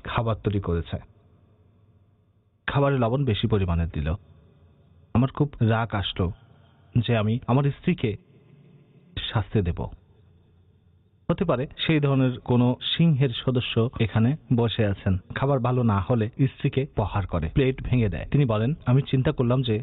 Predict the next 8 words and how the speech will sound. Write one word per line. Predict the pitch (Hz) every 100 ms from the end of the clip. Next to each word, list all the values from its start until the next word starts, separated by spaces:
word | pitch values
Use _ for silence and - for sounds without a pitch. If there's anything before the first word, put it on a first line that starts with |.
| -
আমার | 110 120
স্ত্রী | 107 - 127
এক-, | 107 - 147
একটিবার | - 160 160
ভুল | 139 143
করেছে | 131 113 95 - 87
এবং | 117 123
আমি | 110 131